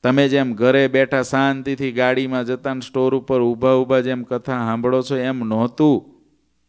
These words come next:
એવું નહોતું. એના દાખલા બાજુ જોઈએ ને, ત્યારે એમ થાય કે શું એને કાંઈ મેળવવાનું હતું? આ નિષ્કુળાનંદ સ્વામીને શું કલ્યાણ મેળવવાનું હતું? સ્વામીને શું મોક્ષ મેળવવાનો હતો?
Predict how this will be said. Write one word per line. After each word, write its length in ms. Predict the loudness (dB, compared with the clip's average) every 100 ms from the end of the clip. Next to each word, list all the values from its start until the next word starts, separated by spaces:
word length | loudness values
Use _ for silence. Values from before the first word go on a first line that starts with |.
| _ -4
એવું 240 | -2 -2
નહોતું. 460 | -2 -4 -6 -14 -16 _ _ _ _ _ _ _ _ _ _ _ _ _ _ -4
એના 220 | 0 0
દાખલા 480 | 0 -2 -2 -2 0
બાજુ 340 | 0 0 -2
જોઈએ 420 | 0 -2 2 2
ને, 180 | 0 -4 -10 _ _ _ _ _ _ -2
ત્યારે 240 | 0 2
એમ 260 | 0 -2 -6
થાય 280 | -4 -2
કે 160 | -2 -6
શું 180 | -4 -4
એને 220 | -4 -4
કાંઈ 160 | -4 -4
મેળવવાનું 680 | -4 -2 0 0 -2 -4
હતું? 220 | -8 -12 -6
આ 60 |
નિષ્કુળાનંદ 560 | -4 -4 -2 0 0 -2
સ્વામીને 300 | -6 -6 -6
શું 160 | -8 -6
કલ્યાણ 360 | -6 -4 -4
મેળવવાનું 600 | -2 -2 -2 -2 -4 -6
હતું? 240 | -10 -14 _ _ _ _ _ -4
સ્વામીને 340 | 0 0 0
શું 180 | -2 -2
મોક્ષ 320 | 0 -2 -2
મેળવવાનો 640 | -2 0 0 0 -2 -4
હતો? 200 | -8 -14